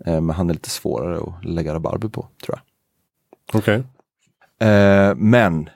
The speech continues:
Speaker 1: framförallt, eh, kognitionsvetaren Peter Gärdenfors, som har skrivit Lusten att förstå, som är väldigt mycket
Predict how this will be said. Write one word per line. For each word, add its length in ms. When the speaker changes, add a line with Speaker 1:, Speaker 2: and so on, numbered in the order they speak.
Speaker 1:
framförallt, 840
eh, 200
kognitionsvetaren 1200
Peter 240
Gärdenfors, 680
som 200
har 80
skrivit 360
Lusten 300
att 120
förstå, 400
som 340
är 300
väldigt 460
mycket 480